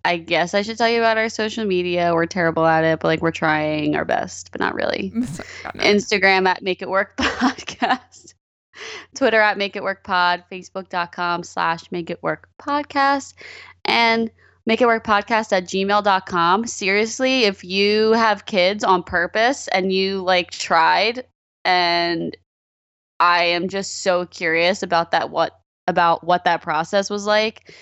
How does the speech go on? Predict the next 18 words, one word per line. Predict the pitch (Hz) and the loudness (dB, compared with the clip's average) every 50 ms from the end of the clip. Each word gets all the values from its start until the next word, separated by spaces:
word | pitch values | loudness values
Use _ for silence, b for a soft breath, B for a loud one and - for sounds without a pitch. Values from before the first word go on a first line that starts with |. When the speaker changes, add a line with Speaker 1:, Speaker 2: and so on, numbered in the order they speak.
| B B B _ _ - _ _ _ _ - | B B B _ _ -20 _ _ _ _ -8
Speaker 1:
beginning, | - 190 165 196 196 190 196 196 196 | -4 -2 2 2 4 4 4 4 4
middle, | 185 185 180 185 180 | 2 4 4 4 2
and | 180 170 | 2 2
end. | 170 175 175 190 220 247 262 - - - _ _ - | 2 2 4 2 2 2 0 0 -2 -10 _ _ -2
And | - 175 175 175 170 | 0 2 2 4 4
if | 175 175 - - | 2 0 0 -2
you | 185 180 180 175 175 175 175 175 175 175 - - | 0 2 2 4 4 4 2 4 2 2 2 4
aren't | 175 175 175 185 190 175 - _ - _ _ _ _ _ _ _ _ _ _ - - | 2 4 4 4 2 2 -2 _ -16 _ _ _ _ _ _ _ _ _ _ -16 -10
continuing | - 190 185 - - 190 190 190 185 196 208 208 202 | -6 -6 -4 0 0 2 2 4 2 4 4 2 2
to | 196 196 180 | 0 -2 -4
try, | - - 196 175 170 170 170 175 175 185 202 | -2 0 2 2 4 4 4 2 2 2 0
like, | 190 180 170 170 - | 0 0 -2 -2 -4
what | - 170 165 165 165 170 - - - | -10 -12 -8 -2 0 0 0 -2 -4
sex | - - - - 202 180 180 185 - - - - - - - _ _ _ _ _ _ _ _ _ _ _ - _ _ _ _ _ _ _ _ - | -14 -14 -6 0 0 0 0 -2 -6 -18 -18 -18 -20 -20 -20 _ _ _ _ _ _ _ _ _ _ _ -20 _ _ _ _ _ _ _ _ -16
turned | - - 196 185 185 175 180 | -8 -2 0 0 0 0 0
into | 180 180 185 208 196 180 | -2 -4 -2 -4 -4 0
afterwards. | - - - - 175 - - 277 311 349 381 403 415 415 415 - - - - _ _ _ _ - | 0 2 0 0 -2 -4 -4 -4 -2 0 0 0 -2 -4 -6 -12 -18 -18 -20 _ _ _ _ -8
Speaker 2:
Yeah, | 196 208 262 285 | -6 -6 -6 -6